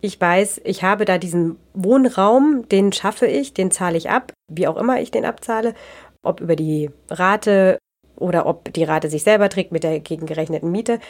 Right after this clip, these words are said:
Aber ich habe dann diesen Wohnraum und wer dann da en-, äh, letzten Endes drinne wohnt, das kann ich dann immer noch ganz flexibel entscheiden. Und das fand ich auch spannend, dass es eben ein sehr flexibles Thema ist. Denn entweder wohnen die Kinder drinne, ich wohne im Alter drinne, meine Eltern wohnen drinne,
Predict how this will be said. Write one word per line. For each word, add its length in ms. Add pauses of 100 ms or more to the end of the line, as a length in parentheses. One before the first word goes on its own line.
(220)
Aber 220
ich 140
habe 120
dann 140
diesen 240
Wohnraum 480
und 140
wer 100
dann 160
da 100
en-, 300
äh, 120
letzten 360
Endes 200
drinne 280
wohnt, 280 (580)
das 160
kann 160
ich 80
dann 160
immer 160
noch 160
ganz 180
flexibel 420
entscheiden. 540 (340)
Und 160
das 120
fand 160
ich 100
auch 140
spannend, 380
dass 120
es 100
eben 320
ein 60
sehr 140
flexibles 520
Thema 320
ist. 200
Denn 140
entweder 420
wohnen 140
die 100
Kinder 260
drinne, 300
ich 120
wohne 200
im 80
Alter 240
drinne, 200
meine 200
Eltern 340
wohnen 160
drinne, 300